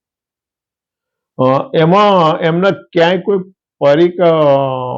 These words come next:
પરિક્રમા કરીને, કોઈ વ્યવસ્થા કરીને, કોઈ ક-, કાનૂની પ-, પાઠ કરીને આ ઇજારો નથી સોંપાયો, પણ સંપૂર્ણપણે બ્રાહ્મણોએ આ ઇજારો પ્રાપ્ત કરેલો છે અને માટે બ્રાહ્મણોનો ઇજારો ખંડિત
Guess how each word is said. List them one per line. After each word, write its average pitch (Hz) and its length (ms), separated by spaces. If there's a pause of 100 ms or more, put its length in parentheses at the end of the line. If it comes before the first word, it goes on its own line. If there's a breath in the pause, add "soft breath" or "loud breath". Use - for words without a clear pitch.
(1040)
પરિક્રમા 180 600
કરીને, 165 400
કોઈ 156 220
વ્યવસ્થા 139 480
કરીને, 151 420
કોઈ 147 340
ક-, 139 220 (100)
કાનૂની 143 500
પ-, 135 380
પાઠ 143 280
કરીને 185 360
આ 170 680
ઇજારો 175 480
નથી 151 180
સોંપાયો, 135 480 (360)
પણ 202 120
સંપૂર્ણપણે 190 1200
બ્રાહ્મણોએ 147 720
આ 151 180
ઇજારો 135 400
પ્રાપ્ત 127 500
કરેલો 127 380
છે 135 100
અને 143 180
માટે 143 320
બ્રાહ્મણોનો 160 760
ઇજારો 165 400
ખંડિત 180 360